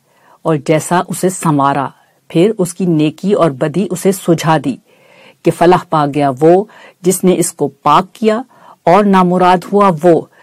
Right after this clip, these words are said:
जिसने इसे आलूदा किया। सूरतुश शम्स।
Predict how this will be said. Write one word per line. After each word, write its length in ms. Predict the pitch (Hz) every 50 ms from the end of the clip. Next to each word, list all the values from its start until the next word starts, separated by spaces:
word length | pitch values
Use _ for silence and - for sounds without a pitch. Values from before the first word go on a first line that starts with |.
| - _ _ _
जिसने 320 | 170 180 208 - - 180 165
इसे 400 | - 160 - - 151 160 180 - -
आलूदा 460 | 170 170 165 160 160 165 147 156 143
किया। 320 | 135 - 135 131 107 95 - _ _ _ _ _ _ _ _ _ _ _ _ _ _
सूरतुश 680 | - - 180 170 156 147 135 - 151 143 - - -
शम्स। 520 | - 156 120 107 113 - - - - -